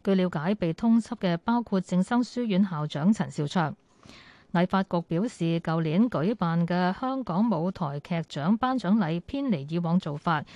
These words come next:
包括邀請文化體-，文化藝術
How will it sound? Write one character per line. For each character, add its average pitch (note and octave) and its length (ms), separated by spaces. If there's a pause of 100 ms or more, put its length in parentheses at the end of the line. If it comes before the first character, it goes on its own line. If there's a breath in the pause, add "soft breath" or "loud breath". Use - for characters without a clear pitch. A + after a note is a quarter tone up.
(220 loud breath)
包 A#3 200
括 G3 200
邀 A#3+ 260
請 G#3 440
文 D#3 300
化 A3 220
體-， F#3+ 320 (380 soft breath)
文 F3 320
化 A3+ 180
藝 G3 240
術 F#3+ 140